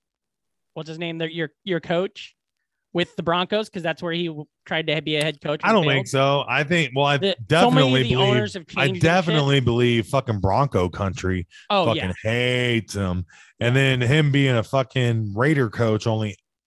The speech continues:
Speaker 2: ups the hate. So that's
Speaker 1: Mm-hmm.
Speaker 2: fun.
Speaker 1: Yeah.
Speaker 2: But, uh, I don't think he has any animosity. He fucking,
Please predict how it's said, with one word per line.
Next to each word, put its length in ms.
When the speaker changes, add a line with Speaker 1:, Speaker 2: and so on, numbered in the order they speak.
Speaker 2:
ups 300
the 140
hate. 400
So 80
that's 260
Speaker 1:
Mm-hmm. 100
Speaker 2:
fun. 340
Speaker 1:
Yeah. 240
Speaker 2:
But, 340
uh, 600
I 80
don't 140
think 180
he 180
has 220
any 240
animosity. 800
He 80
fucking, 640